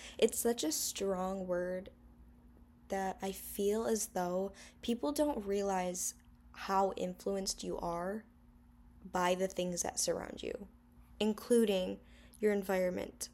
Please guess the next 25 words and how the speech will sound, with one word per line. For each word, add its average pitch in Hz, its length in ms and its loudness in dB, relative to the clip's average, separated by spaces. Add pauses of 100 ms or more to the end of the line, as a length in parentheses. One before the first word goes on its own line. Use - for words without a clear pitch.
your 196 200 -2
finances, - 1080 -4
your 190 380 0 (240)
social 214 500 2
life, 190 560 0 (840)
um, 202 220 0
your 208 160 -2
culture, 202 840 0
your 196 220 2
mental 196 480 2
state, 185 420 2
and 208 280 4
emotions, 185 680 0
emotional 190 460 2
state. - 460 -4
Like, 175 220 -4 (260)
I 202 80 4
just 254 280 2
don't 190 320 -4
feel 190 380 -2
like 180 260 -8
people 185 340 -4
really 180 320 -2
see 175 640 -4 (1400)
how 226 540 4